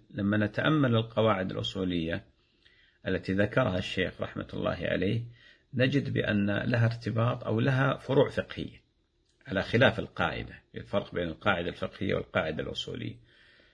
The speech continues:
القواعد الأصولية أدلة إجمالية، آه، ولذلك بالنسبة للقواعد الأصولية التي ذكرت في المنظومة قليلة جدًا ولها ارتباط. هذا بيان،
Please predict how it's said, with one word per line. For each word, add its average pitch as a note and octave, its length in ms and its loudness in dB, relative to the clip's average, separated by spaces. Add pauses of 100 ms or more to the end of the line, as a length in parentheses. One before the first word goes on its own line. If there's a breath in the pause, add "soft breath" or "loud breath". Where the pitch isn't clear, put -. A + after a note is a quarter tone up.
(840 soft breath)
القواعد A#2+ 360 6
الأصولية A2 460 0
أدلة G#2 320 4
إجمالية، F#2+ 600 2 (1200)
آه، - 320 -4
ولذلك A2 800 4
بالنسبة A2+ 480 0 (1600)
للقواعد G#2 600 4
الأصولية G2 500 2
التي E2+ 340 -2
ذكرت G#2+ 640 -2
في - 260 -4
المنظومة F#2+ 540 2
قليلة A2 480 2
جدًا G#2+ 440 2 (440)
ولها A2 260 4
ارتباط. A#1 580 -8
هذا B2 340 2
بيان، G#2+ 540 4